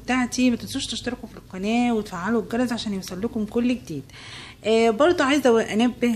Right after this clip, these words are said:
لحاجه. آه، في، آه، يعني هي تقريبًا واحده او اتنين يعني معترضه على المفرش اللي انا بسجل عليه ده، آه، وبتقول لي: "سجاده وحرام عليكي وكده". حرام؟ دي مش سجاده على فكره، ده مفرش اهو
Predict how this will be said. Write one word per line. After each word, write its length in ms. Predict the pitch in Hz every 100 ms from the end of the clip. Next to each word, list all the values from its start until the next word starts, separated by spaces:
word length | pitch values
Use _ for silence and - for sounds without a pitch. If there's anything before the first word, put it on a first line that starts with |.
| 226
لحاجه. 480 | - 220 220 220 220 - - - -
آه، 260 | 214 214
في، 540 | 220 277 285 311 294 262
آه، 560 | - 190 202 202 170
يعني 320 | 208 233 247
هي 60 | 247
تقريبًا 480 | 240 - 277 294 240
واحده 340 | 262 - 254
او 160 | 208 202
اتنين 880 | 202 233 240 254 247 233 214 202 190 - - -
يعني 200 | 202 214
معترضه 520 | 226 240 277 311 294
على 200 | 254 208
المفرش 880 | 202 202 202 202 220 311 - 277 -
اللي 160 | 202
انا 120 | 226 254
بسجل 480 | 233 226 214 226
عليه 320 | 226 202 190 190
ده، 160 | 160 - - - -
آه، 160 | - 214
وبتقول 400 | 226 220 240 302
لي: 100 | 320
"سجاده 680 | - 247 190 214 233 233 247
وحرام 840 | 247 233 214 208 208 - 220 220 240
عليكي 560 | 214 190 220 240 247
وكده". 400 | 214 208 233 254
حرام؟ 440 | 247 - 233 262 294
دي 240 | - 196
مش 120 | 269
سجاده 420 | 320 - 196 208 202
على 100 | 190
فكره، 260 | 196 220
ده 140 | 220 220
مفرش 600 | 214 220 285 381 - -
اهو 380 | 190 202 226 349